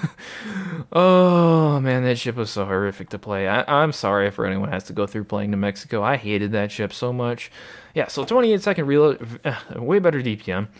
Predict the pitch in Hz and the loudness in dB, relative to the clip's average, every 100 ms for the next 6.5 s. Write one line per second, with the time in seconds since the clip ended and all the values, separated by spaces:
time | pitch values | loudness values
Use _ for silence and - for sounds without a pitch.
0 | - - - - 113 117 233 254 247 233 | -20 -20 -20 -4 0 0 0 0 -2 -2
1 | 226 226 214 220 226 220 214 220 202 226 | -2 -2 0 0 0 0 0 0 -2 -2
2 | 214 202 - 143 143 123 135 131 - 107 | -4 -6 2 4 4 2 2 2 0 -4
3 | - 101 104 - - 98 - 101 - 120 | -4 -8 -8 -8 -4 -4 -4 -8 -2 0
4 | 120 - 123 120 101 87 - - - - | 0 0 -4 -2 -6 -6 -14 -18 -20 -20
5 | - - 117 117 120 123 123 160 247 277 | -18 -4 2 4 4 2 2 0 0 0
6 | 262 285 285 285 | -2 -2 0 -2